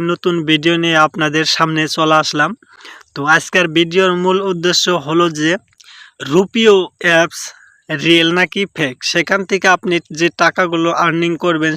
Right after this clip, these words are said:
সেটা আপনি আপনার অ্যাকাউন্টে নিতে পারবেন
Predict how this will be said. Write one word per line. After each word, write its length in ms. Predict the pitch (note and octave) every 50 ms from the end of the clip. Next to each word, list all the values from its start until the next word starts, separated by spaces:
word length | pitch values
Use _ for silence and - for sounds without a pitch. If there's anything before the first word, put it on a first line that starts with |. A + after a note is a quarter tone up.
| - -
সেটা 240 | - D#3+ C#3 - E3 D#3
আপনি 240 | - - D#3 D3+ D3+ D#3 D#3+ - _ - - - - - - - _ D#3+ D#3
আপনার 360 | - - A3+ D#3+ D3+ D3+ D3 C#3+ D3+ -
অ্যাকাউন্টে 500 | F3 D#3+ - E3 E3 D#3+ D#3+ D#3 - E3+ E3 F3
নিতে 220 | F3+ E3+ - F#3+ F3 D#3+ - F3+
পারবেন 320 | E3+ E3 D#3+ E3 E3+